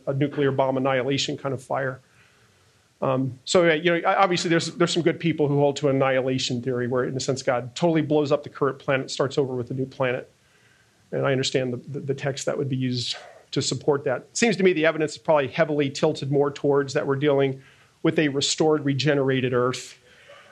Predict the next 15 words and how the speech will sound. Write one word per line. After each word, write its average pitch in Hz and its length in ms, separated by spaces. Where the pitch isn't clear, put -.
When 143 80
you 143 60
look 151 120
at 143 80
the 139 40
story 143 360
from 156 140
the 143 60
beginning 139 360
to 131 120
end, 139 400
it 151 120
seems 151 280
to 156 80
be 139 300